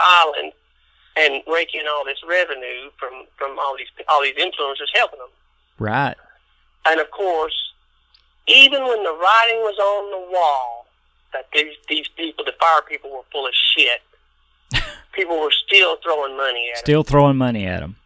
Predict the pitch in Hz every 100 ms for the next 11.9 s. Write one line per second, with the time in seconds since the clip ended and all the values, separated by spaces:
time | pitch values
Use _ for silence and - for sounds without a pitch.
0 | _ _ _ _ 175 - 208 135 131 135
1 | 107 85 _ 143 190 170 190 170 160 147
2 | 143 123 147 147 131 123 107 - - -
3 | - - - 165 220 220 151 165 143 131
4 | 127 110 123 113 107 107 - 185 151 131
5 | 123 - 143 156 151 151 - _ _ 127
6 | 123 120 151 139 139 117 - - 170 160
7 | - 123 131 127 113 110 95 101 - 143
8 | 139 - - 117 104 90 - 78 80 -
9 | - - - - - - 175 196 147 120
10 | 175 202 - 220 - 233 214 196 180 160
11 | 147 165 156 147 139 131 - 160 -